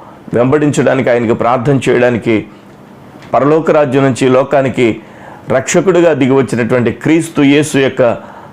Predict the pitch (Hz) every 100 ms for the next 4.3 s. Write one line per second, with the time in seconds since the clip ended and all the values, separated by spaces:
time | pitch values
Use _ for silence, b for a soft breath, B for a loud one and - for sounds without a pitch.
0 | - 107 120 143 160 151 139 127 123 156
1 | 156 151 139 117 131 - B B B B
2 | 110 120 120 98 - B - 107 120 -
3 | 120 113 107 - - 117 135 156 160 156
4 | 147 139 117